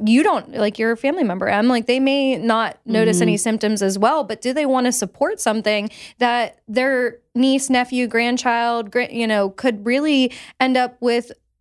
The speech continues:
Speaker 1: being not able to function as well as they could have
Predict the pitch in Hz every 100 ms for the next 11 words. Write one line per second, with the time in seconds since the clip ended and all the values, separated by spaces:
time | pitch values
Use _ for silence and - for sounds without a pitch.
0 | - 208 247 262 254 - _ _ _ _
1 | _ _ - 240 247 - 254 254 - 233
2 | - 240 320 294 233 214 208 202 220 -
3 | 214 196 220 220 214 - 466 370 269 214